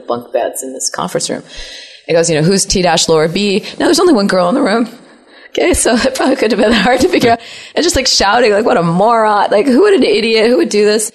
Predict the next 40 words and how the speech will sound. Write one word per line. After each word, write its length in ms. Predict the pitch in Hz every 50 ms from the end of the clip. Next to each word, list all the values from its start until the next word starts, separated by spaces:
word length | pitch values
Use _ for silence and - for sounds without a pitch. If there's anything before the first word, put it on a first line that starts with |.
| - - - - _ -
And 120 | - 254
I'm 100 | 254 262
like, 160 | 254 262 -
"Look, 200 | - 262 - 247 -
I 100 | - 330
know 140 | 330 339 349
it's 100 | 330 -
a 40 | 254
stupid 300 | - - 320 269 311 233
project. 500 | 254 220 240 - 269 269 302 277 - -
I'm 120 | 285 254
just 200 | 277 359 302 -
an 80 | 330 254
intern." 500 | 254 247 220 - 220 214 240 254 226 202 _ _ _ _ _ _ _ -
And 80 | 233
I'm 60 | 240 262
thinking 200 | 262 - - 311
to 60 | 311
myself, 320 | 269 262 262 - 226 220 -
"Please, 180 | - 262 254
God, 220 | 254 226 233 233 214
don't 140 | 233 240 240
take 140 | - 226 -
the 60 | 247
free 160 | - - 214
soda 300 | 185 - - 170 170 202 220
and 80 | 214
the 40 | 208 190
money 200 | 208 214 208 214
away. 320 | 208 202 180 196 202 - - 196
You 100 | - -
know, 100 | 294 294
I 60 | -
don't 80 | - 202
wanna 100 | 196 208
go 120 | 214 226 220
back 300 | 226 320 302 254 247 -
to 220 | - - 226 226
<laughs> 360 | 220 - - - - - - -
con-, 260 | - 226 220 -